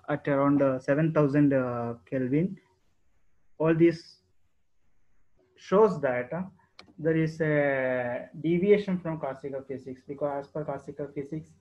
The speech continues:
this should not happen. There should not be decrement here. Okay, so the second, uh, failure is with the photoelectric effect. That means when light shines on a surface of a metallic substance, the electron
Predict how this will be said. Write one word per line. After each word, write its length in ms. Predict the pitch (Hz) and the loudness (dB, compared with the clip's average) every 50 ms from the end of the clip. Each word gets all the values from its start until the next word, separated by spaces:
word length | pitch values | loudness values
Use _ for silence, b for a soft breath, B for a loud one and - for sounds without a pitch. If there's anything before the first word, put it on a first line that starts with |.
| _ _ | _ _
this 180 | 147 143 139 - | -10 -10 -8 -10
should 180 | - 131 123 | -12 -12 -10
not 180 | 135 139 139 135 | -10 -10 -10 -10
happen. 400 | - 127 120 - - - 127 131 | -10 -12 -12 -14 -16 -18 -16 -14
There 100 | 135 131 | -12 -12
should 160 | - - _ | -14 -14 _
not 220 | - 139 135 131 139 | -12 -10 -10 -6 -6
be 160 | 151 180 180 B B B B B B | -6 -6 -6 B B B B B B
decrement 640 | - 139 139 - 139 135 127 120 117 113 113 104 - - | -14 -14 -12 -10 -8 -8 -6 -8 -8 -10 -12 -14 -16 -16
here. 160 | - - - - _ _ _ _ _ _ _ _ _ _ _ _ _ _ _ _ _ | -16 -16 -16 -18 _ _ _ _ _ _ _ _ _ _ _ _ _ _ _ _ _
Okay, 300 | - 143 147 _ - 139 | -20 -20 -14 _ -10 -10
so 540 | 139 - 156 151 151 151 147 147 147 - - - _ _ _ _ _ _ _ _ _ _ _ _ _ _ _ _ _ _ _ _ _ _ _ _ _ _ _ _ _ _ _ _ _ _ | -8 -4 -2 0 0 2 0 0 -2 -4 -8 -14 _ _ _ _ _ _ _ _ _ _ _ _ _ _ _ _ _ _ _ _ _ _ _ _ _ _ _ _ _ _ _ _ _ _
the 100 | - 165 | -8 -4
second, 480 | 156 175 165 170 - 202 208 208 208 - _ _ _ _ | -2 -2 -2 0 2 2 2 0 -2 -6 _ _ _ _
uh, 880 | 175 160 151 147 143 139 135 135 135 131 127 127 123 123 120 120 123 127 127 - | -4 -2 0 0 0 0 0 0 -2 -2 -2 -4 -4 -4 -6 -6 -8 -8 -6 -2
failure 340 | 160 165 165 170 175 175 170 | -2 0 2 2 2 2 2
is 200 | 160 156 156 - | 0 -2 -4 -6
with 160 | 156 147 - | -6 -6 -6
the 40 | 165 | -6
photoelectric 760 | 160 - 143 139 139 170 160 151 147 139 - 139 143 139 - | -4 -2 -2 0 0 0 0 0 0 -2 -4 -6 -8 -6 -6
effect. 420 | 131 127 - - 120 123 120 - 175 180 - _ _ _ _ _ _ _ _ _ _ _ - | -8 -8 -8 -10 -12 -12 -12 -12 -14 -16 -16 _ _ _ _ _ _ _ _ _ _ _ -10
That 160 | 147 143 - | -10 -6 -4
means 220 | 156 156 156 151 | -2 -2 -2 -2
when 200 | 156 151 151 156 | -2 -2 0 0
light 240 | 151 147 147 147 147 | 2 2 2 0 0
shines 400 | - - - 147 143 147 147 147 | -4 -6 -4 -2 0 0 -2 -2
on 120 | 160 151 151 | -2 -2 -2
a 80 | 151 | -2
surface 400 | 151 - 143 135 - - 139 - | -2 -4 -6 -6 -6 -8 -8 -8
of 120 | 151 139 151 | -8 -8 -6
a 40 | 147 | -6
metallic 420 | 143 135 127 127 139 135 143 139 | -6 -6 -6 -6 -6 -6 -6 -8
substance, 520 | - 139 131 - _ - 139 135 143 135 - | -10 -12 -14 -14 _ -14 -12 -12 -12 -12 -12
the 120 | - 139 135 | -10 -8 -6
electron 440 | 135 135 131 - 147 147 147 151 | -6 -8 -6 -4 -2 -2 -2 -2